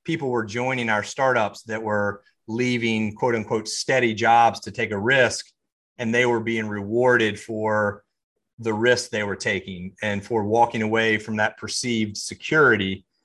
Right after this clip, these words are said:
which back then I argued with less conviction. I argue a lot with conviction now that, like,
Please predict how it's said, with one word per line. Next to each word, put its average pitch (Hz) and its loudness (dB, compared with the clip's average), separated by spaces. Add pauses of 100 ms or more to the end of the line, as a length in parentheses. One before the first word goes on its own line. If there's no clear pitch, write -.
(380)
which - -6 (260)
back 127 4
then 147 2
I 120 6
argued 120 2
with 107 -6
less 117 0
conviction. 117 -2
I 104 2
argue 110 -2
a 104 -4
lot 117 4
with 104 -10
conviction 107 -6
now 117 4
that, 107 -4
like, 101 -4